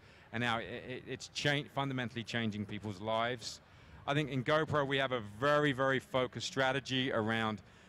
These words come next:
continuing to advance the forms of capture, making that software experience much easier, and transforming entertainment. Um, you know, and we will focus heavily on things like virtual reality and,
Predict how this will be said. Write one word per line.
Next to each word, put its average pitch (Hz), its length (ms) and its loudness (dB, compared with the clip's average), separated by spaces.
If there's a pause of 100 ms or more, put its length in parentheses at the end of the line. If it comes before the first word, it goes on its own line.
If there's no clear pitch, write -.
(120)
continuing 135 600 0
to 127 140 -2
advance 123 640 0 (100)
the 117 80 -2
forms 123 380 0
of 107 100 -8
capture, 120 640 4 (320)
making 127 300 0
that 120 180 0
software 135 540 4
experience 127 600 -2
much 120 260 -2
easier, 117 480 2 (440)
and 117 160 0
transforming 127 640 0
entertainment. 123 680 -2 (220)
Um, 110 400 -2 (380)
you 123 120 -2
know, 123 140 4
and 117 80 2
we 123 100 2
will 120 220 6
focus 123 400 0
heavily 120 320 0
on 113 120 -2
things 123 260 -8
like 113 160 -2
virtual 117 340 2
reality 117 580 2
and, 104 160 2